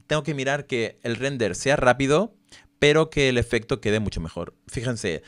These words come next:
de esta forma, las sombras que me aparecían aquí extrañas, pues ya no me aparecen. Un poco sí que me aparecen en las esquinas, pero sería subir un poquito la calidad y ya estaría. Muy bien, eso ya estaría para emitir luz. ¿Qué es lo que pasa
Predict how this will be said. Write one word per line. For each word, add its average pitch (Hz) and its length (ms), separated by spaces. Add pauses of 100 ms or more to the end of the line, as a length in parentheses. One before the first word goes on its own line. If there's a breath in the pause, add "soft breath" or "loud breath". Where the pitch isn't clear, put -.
(180 loud breath)
de 110 160
esta 123 240
forma, 151 420
las 101 260
sombras 143 320
que 135 100
me 123 40
aparecían 104 760
aquí 98 380
extrañas, 113 840 (460 loud breath)
pues 110 180
ya 120 120
no 143 60
me 135 60
aparecen. 104 400 (160)
Un 127 140
poco 139 500
sí - 200
que 135 120
me 127 60
aparecen 117 380
en 110 60
las 98 140
esquinas, 76 640 (260 soft breath)
pero 101 140
sería 110 320
subir 110 300
un 101 80
poquito 123 340
la 120 100
calidad 98 520
y 92 80
ya 80 100
estaría. - 460 (500 loud breath)
Muy 185 160
bien, 202 180
eso 175 160
ya 208 100
estaría 180 420
para 170 180
emitir 151 400
luz. 87 380 (840 loud breath)
¿Qué 220 380
es 160 180
lo 160 200
que 151 120
pasa 175 580